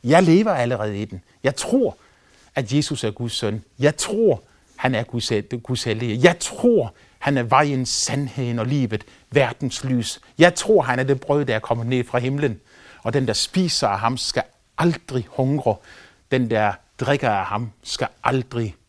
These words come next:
tørste. Jeg tror, at han elsker dig,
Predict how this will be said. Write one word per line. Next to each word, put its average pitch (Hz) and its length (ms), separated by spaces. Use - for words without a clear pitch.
tørste. - 480
Jeg 131 120
tror, 117 380
at 101 80
han 107 180
elsker 113 280
dig, 95 260